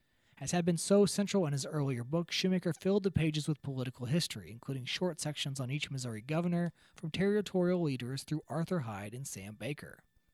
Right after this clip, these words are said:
To align these mini biographies, Shoemaker structured the textbook in a chronological format that touched on key subjects such as imperial claims to the region, the Louisiana Purchase, the Missouri Compromise, and the Civil War and Reconstruction period.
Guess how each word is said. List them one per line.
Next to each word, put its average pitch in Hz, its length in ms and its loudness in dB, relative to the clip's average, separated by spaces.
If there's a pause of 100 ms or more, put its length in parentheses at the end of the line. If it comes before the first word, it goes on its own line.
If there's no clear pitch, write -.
(120)
To 170 140 6
align 220 300 4
these 196 180 0
mini 202 160 4
biographies, 170 560 2
Shoemaker 175 360 2
structured 180 460 0
the 170 80 -4
textbook - 400 0
in 143 80 0
a 135 40 -6
chronological 143 680 0
format 151 340 0
that 135 120 -6
touched 147 240 -2
on 170 160 -6
key 190 240 -2
subjects 165 420 0
such 131 220 -6
as 120 100 -8
imperial 127 400 -4
claims 117 360 -6
to - 100 -8
the 107 100 -8
region, 160 480 2
the 120 80 -4
Louisiana 117 480 -4
Purchase, 156 500 0
the - 120 -10
Missouri 147 320 0
Compromise, 131 600 -4
and 120 120 -8
the - 20 -8
Civil 131 300 -4
War 120 140 -2
and 113 80 -4
Reconstruction 120 560 -8
period. 208 520 2